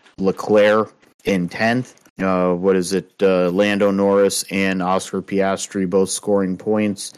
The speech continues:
for the first time this year for McLaren, which has been a rough year. Um, Josh brought up the Perez, uh, start in pit lane for the issues he's had, um, with the power unit or other things. And, um,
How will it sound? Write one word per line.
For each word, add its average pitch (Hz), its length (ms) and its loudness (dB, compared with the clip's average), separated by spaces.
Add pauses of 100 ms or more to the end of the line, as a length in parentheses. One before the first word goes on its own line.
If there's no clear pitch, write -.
(160)
for 107 100 0
the 92 60 0
first 104 360 0
time 101 380 0
this 95 260 -2
year 98 200 2
for - 180 -10
McLaren, 101 640 0
which 95 160 -2
has 85 160 -8
been 95 160 -2
a 92 80 0
rough 95 360 0 (220)
year. 104 480 4 (300)
Um, 90 260 -6
Josh 101 340 0
brought 98 280 2
up 98 180 0
the 95 540 2 (100)
Perez, 98 640 0
uh, 92 240 -4
start 98 460 0
in 92 120 -14
pit - 320 -4
lane 98 400 -2 (280)
for 92 100 0
the 95 160 4
issues 90 320 -2
he's 92 240 -2
had, 92 460 0 (260)
um, 90 400 -2
with 85 120 -4
the - 60 -14
power 95 340 2
unit 92 420 2
or 78 180 -8 (140)
other 98 280 4
things. 95 380 -4 (300)
And, 92 280 2
um, 90 440 2